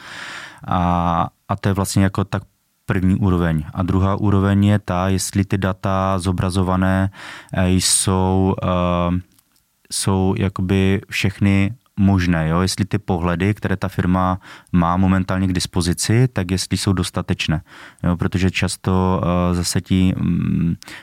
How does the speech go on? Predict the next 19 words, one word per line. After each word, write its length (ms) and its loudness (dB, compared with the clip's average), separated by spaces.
vedoucí 680 2
si 320 2
nastavili 480 0
nějaké 280 0
pohledy, 480 0
které 500 0
znají 320 0
z 60 0
historických, 720 -2
eh, 380 0
z 60 -2
historických 560 0
nějakých 320 2
důvodů. 500 2
Ale 400 0
v 80 -2
momentě, 400 4
kdy, 580 2
eh, 60 0